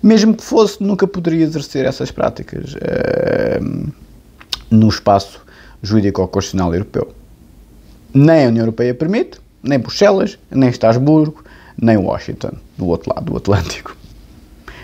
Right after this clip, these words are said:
A Europa está demasiado desenvolvida do ponto de vista civilizacional para voltar atrás. Ninguém permite. As instituições, as famosas instituições,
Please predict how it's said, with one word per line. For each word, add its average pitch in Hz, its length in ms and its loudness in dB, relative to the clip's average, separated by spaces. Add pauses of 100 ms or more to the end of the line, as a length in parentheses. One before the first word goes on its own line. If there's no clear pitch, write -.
A - 60 -2
Europa 139 300 4
está 131 140 0
demasiado 123 580 2
desenvolvida 98 500 -2
do 90 120 -10
ponto - 300 -10
de - 60 -20
vista 101 220 -8
civilizacional 98 520 -2
para 101 120 -6
voltar 98 240 2
atrás. 98 320 0
Ninguém 131 340 6
permite. 98 400 -4
As 104 120 -6
instituições, 113 720 -2
as 95 100 -10
famosas 101 540 0
instituições, 110 760 -2